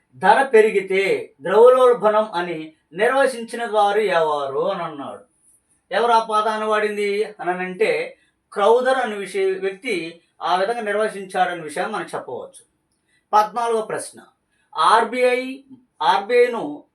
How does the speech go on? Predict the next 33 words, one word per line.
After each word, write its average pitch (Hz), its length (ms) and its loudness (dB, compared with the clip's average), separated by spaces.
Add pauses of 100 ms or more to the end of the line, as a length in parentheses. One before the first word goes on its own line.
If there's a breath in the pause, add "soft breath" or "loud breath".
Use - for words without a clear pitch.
జాతీయం 240 800 0 (120)
చేసింది 226 440 -2
ఎప్పుడు?" 180 300 -6
అన్నాడు. 156 400 -8 (520)
నైన్టీన్ 208 560 -4
ఫార్టీ 214 560 -2
నైన్ 208 380 -6
జనవరి 214 500 -2
ఒకటో 196 340 -2
తారీఖున 202 300 -6
మన 208 220 -6
జాతిలో 233 460 2
కలిపేసుకుంటాం. - 760 -4 (420)
మరి 233 120 0
ఆర్బీఐ 233 360 4
చట్టం 240 260 -2
ఎప్పుడు 233 180 -2
వచ్చింది? 226 520 -10 (320)
నైన్టీన్ 214 340 -4
థర్టీ 190 200 -2
ఫోర్. 131 300 -10 (260)
మరి 214 140 2
ఆర్బీఐ 214 380 2
ఎప్పుడు 247 240 2
ఏర్పడింది? 233 720 -4 (160)
నైన్టీన్ 220 360 -4
థర్టీ 196 240 -2
ఫైవ్. - 600 -8
ఇట్టు 247 180 -2
కాకుండా 180 460 0 (400)
ఏ 262 220 6
భారత 277 580 0
ప్రభుత్వ 294 320 -8